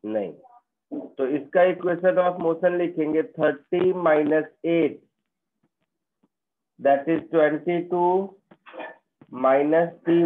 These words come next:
one is five A। इसका equation of motion लिखेंगे, टी two minus ten is A, और इसका equation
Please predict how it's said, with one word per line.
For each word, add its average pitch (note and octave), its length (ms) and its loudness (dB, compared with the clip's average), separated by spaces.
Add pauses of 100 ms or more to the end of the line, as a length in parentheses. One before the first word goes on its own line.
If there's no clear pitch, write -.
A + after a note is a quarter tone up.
one F3 220 4 (880)
is C3+ 220 0 (220)
five A2+ 340 2 (180)
A। C3 140 0 (1200)
इसका C#3 320 0 (140)
equation E3+ 560 0
of F3 120 2 (100)
motion E3+ 360 0
लिखेंगे, F3 580 -2 (920)
टी D#3+ 160 4 (180)
two F#3 120 2 (460)
minus D3 500 2 (240)
ten E3+ 280 4 (300)
is A2+ 120 -8 (240)
A, C3+ 80 4 (880)
और C3+ 420 2
इसका D3 360 2 (100)
equation E3+ 560 0